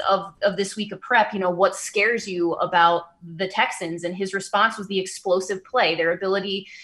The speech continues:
to go for the explosive play. And as we know, the Packers have had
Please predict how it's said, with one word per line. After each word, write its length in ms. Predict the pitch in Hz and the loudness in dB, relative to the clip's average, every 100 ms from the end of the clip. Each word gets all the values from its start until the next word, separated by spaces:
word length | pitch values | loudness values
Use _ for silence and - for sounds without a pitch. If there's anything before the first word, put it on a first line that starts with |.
| - | -16
to 100 | - | -8
go 240 | 214 208 202 | 2 4 4
for 140 | 202 | 2
the 100 | 202 | -2
explosive 580 | 190 - 202 190 190 185 | -4 -4 -4 -4 -4 -4
play. 240 | - 214 | 2 2
And 80 | 170 | 2
as 140 | 190 185 | -2 -2
we 140 | 196 | -2
know, 560 | 202 233 175 160 190 - _ _ _ - | 4 6 6 2 -2 -10 _ _ _ -8
the 100 | 196 | -6
Packers 840 | - 254 285 196 135 196 - - | 2 2 2 -2 -4 -6 -10 -16
have 220 | - 196 190 | -2 -2 0
had 300 | 196 190 | 0 0